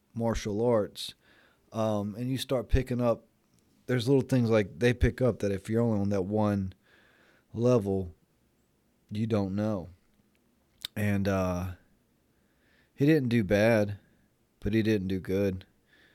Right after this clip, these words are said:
Um, if that makes sense. He, uh, he didn't, like, get, like,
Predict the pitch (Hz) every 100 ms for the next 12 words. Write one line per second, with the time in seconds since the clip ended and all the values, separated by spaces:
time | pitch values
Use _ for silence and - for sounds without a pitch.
0 | _ _ _ - 92 95 95 92 87 87
1 | - _ - 90 104 101 98 92 - 101
2 | 95 90 - - _ _ _ _ _ _
3 | _ _ _ _ _ 117 113 104 104 135
4 | 151 123 120 101 110 104 104 101 92 -